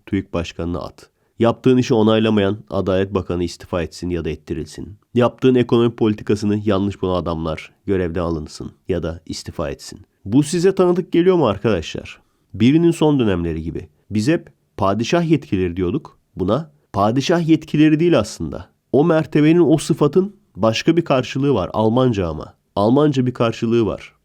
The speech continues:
Ben hakkını vererek söyleyemeyeceğim için söylemiyorum. Onu Erlik falan güzel söyler. Tam böyle söylenmesi gerektiği gibi söyler yani. Hukuki sebeplerden dolayı değil yani. Tam telaffuz edemeyeceğim için. Bence şu an onu da düşünmeniz lazım.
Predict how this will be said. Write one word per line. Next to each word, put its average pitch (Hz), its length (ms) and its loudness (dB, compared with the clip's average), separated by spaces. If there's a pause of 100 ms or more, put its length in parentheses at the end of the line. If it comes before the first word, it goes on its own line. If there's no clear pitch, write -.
(160)
Ben 117 180 2
hakkını 127 420 2
vererek 143 300 2
söyleyemeyeceğim 113 720 2
için 156 180 -6
söylemiyorum. 123 680 0 (120)
Onu 113 180 2
Erlik 110 320 2
falan 117 320 0 (140)
güzel 95 320 -2
söyler. - 460 -10
Tam 92 220 -4
böyle 87 300 -6 (200)
söylenmesi 107 580 2
gerektiği 101 400 2
gibi 85 180 -6
söyler 78 360 -8
yani. 69 360 -12 (200)
Hukuki 170 340 0
sebeplerden 165 640 0
dolayı 165 240 2
değil 160 160 -2
yani. 87 300 -2 (240)
Tam 147 160 0
telaffuz 135 460 0
edemeyeceğim 85 580 -2
için. - 200 -12 (260)
Bence 104 280 0
şu 147 160 -2
an 139 80 0
onu 135 180 4
da 123 120 0
düşünmeniz 80 520 -4
lazım. 69 320 -10